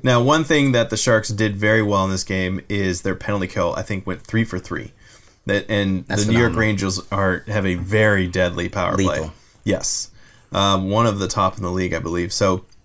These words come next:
Speaker 1: um, good on the Sharks for, uh, for, for killing off their, their three penalties or three power plays. Um,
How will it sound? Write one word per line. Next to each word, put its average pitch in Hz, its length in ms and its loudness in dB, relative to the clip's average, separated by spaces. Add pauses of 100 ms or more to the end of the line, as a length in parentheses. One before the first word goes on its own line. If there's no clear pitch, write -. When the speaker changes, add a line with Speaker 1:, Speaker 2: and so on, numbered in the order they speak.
(600)
Speaker 1:
um, 104 500 2 (200)
good 117 180 4
on 123 80 4
the 113 60 2
Sharks - 360 2
for, 101 320 0
uh, 90 420 -2
for, 92 440 -4
for 95 160 -6
killing 113 260 0
off 107 140 0
their, 95 140 -2 (160)
their 92 140 -2
three 113 220 -2
penalties 104 500 -2
or 95 80 -6
three 98 320 -4
power 95 300 -2
plays. 120 320 -2 (800)
Um, 113 480 2